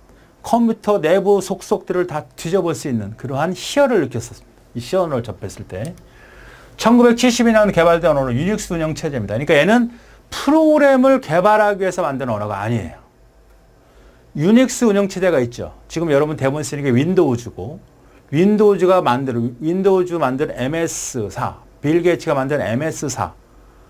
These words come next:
빌 게이츠는 바로 학생 때 이 유닉스라고 하는 운영체의 유통 알바를 했던 사람이에요. 그러니까 유닉스라고 하는 것이 먼저 등장이 됐고, 그걸 바탕으로 해서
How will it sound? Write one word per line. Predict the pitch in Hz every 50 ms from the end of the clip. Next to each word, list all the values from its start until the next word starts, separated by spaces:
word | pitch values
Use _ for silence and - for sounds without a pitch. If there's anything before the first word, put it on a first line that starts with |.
| _ _ _ _ - - _ _ _ _ _ -
빌 | - 147 165 170
게이츠는 | 175 175 160 - - 180 175
바로 | 147 147 143 151 139 -
학생 | - - 160 - - - 220 214 202 202
때 | 196 175
이 | 147 151 147 127
유닉스라고 | 120 147 175 196 214 - - - 175 180 170 165 151 156
하는 | 151 156 160
운영체의 | 139 123 131 135 135 131 123 - - - 139 143 147 135
유통 | 143 156 156 - _ - 170 165 160 -
알바를 | - 123 147 151 151 147 143 139 151
했던 | 165 - 202
사람이에요. | 170 170 170 156 131 107 92 87 85 - _ _ _ _ _ _ _ _ _ _ _ _ _ _ _ _ _ _ -
그러니까 | 143 127 123 139
유닉스라고 | 175 208 233 247 240 - - 240 226 226 226 208 208 214 202
하는 | 190 208 202 202 196
것이 | 190 185 202
먼저 | 175 156 165 175
등장이 | 165 - 147 147 156 160 165 156
됐고, | 135 117 110 - - 196 214 226 196 -
그걸 | - - 156 170 170 165
바탕으로 | 143 123 123 120 123 147 143 139 135 127
해서 | 123 123 120 120 190 202 196